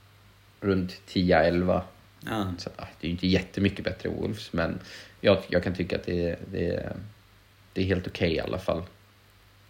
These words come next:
Speaker 2: Mm. Eh, vi fick ju faktiskt en till Jimenez-fråga, och det är skeppa eller greppa?
Speaker 1: Det beror... Alltså, just nu så går det så svårt att säga bara när det kommer till en spelare.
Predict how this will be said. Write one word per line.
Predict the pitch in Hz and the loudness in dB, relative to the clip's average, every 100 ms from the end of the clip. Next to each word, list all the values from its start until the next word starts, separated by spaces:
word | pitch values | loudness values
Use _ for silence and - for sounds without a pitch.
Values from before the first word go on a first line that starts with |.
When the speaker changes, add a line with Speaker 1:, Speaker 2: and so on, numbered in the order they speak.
| - | -8
Speaker 2:
Mm. | 113 98 98 - _ - - - - - | -4 -4 -8 -18 _ -20 -20 -20 -20 -2
Eh, | 139 156 156 | 2 4 4
vi | 165 | 2
fick | 170 - | 0 -2
ju | 170 | -2
faktiskt | 165 156 156 | 0 0 0
en | 143 | 0
till | 214 185 - | 2 2 2
Jimenez-fråga, | 139 131 127 131 127 - 175 - 107 | 4 6 6 4 2 2 2 2 0
och | 117 | 2
det | 139 131 | 4 4
är | - | 4
skeppa | 175 - - 170 | 2 2 4 4
eller | 127 | 4
greppa? | 127 127 - 156 - - - - - _ _ _ _ _ _ _ _ - - - - - - - - - | 4 0 0 -2 -2 -6 -16 -20 -20 _ _ _ _ _ _ _ _ -18 -18 -18 -20 -20 -20 -20 -4 6
Speaker 1:
Det | 123 | 8
beror... | 156 185 180 170 127 - - - - | 10 8 10 8 6 2 -8 -6 -6
Alltså, | 98 - 101 | -4 0 2
just | 92 95 - | 4 2 2
nu | 117 113 104 107 | 4 6 4 2
så | 101 | 0
går | 92 98 | 2 2
det | 90 | 2
så | 92 92 | 0 -2
svårt | - 90 92 | -2 -6 -4
att | |
säga | 90 90 90 87 | 0 2 2 2
bara | 85 85 85 | 2 0 0
när | 85 | -4
det | |
kommer | 85 90 90 | -4 -4 -2
till | 87 | -2
en | 87 | -4
spelare. | - 82 95 98 135 | -4 -2 0 0 -2